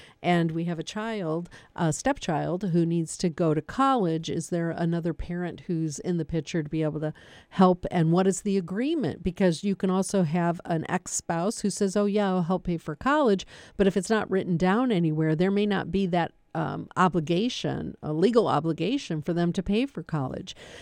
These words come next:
Again, it might depend on what state you're in, but, um, y-, you just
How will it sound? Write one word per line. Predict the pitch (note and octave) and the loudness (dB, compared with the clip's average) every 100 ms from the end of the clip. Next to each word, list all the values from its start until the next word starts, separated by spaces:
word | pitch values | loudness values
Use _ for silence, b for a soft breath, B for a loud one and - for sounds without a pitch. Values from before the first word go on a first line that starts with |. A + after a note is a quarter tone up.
| B | B
Again, | F3 E3+ F3+ | 2 6 6
it | E3 | 4
might | D#3+ E3 | 2 0
depend | E3+ E3+ E3 D#3 | 0 0 0 0
on | D#3 | 0
what | D#3 - | -2 -6
state | - F#3+ F3+ - | -8 -4 -6 -2
you're | D#3 C#3 | 0 0
in, | D3+ E3 E3 | -2 -6 -4
but, | E3+ D#3 D3+ _ - | -2 0 -2 _ -6
um, | D#3 D3 - - _ _ | -4 -4 -6 -12 _ _
y-, | - - | -6 -6
you | D#2+ E3+ | -8 -10
just | F3 G3+ - | -4 -4 -4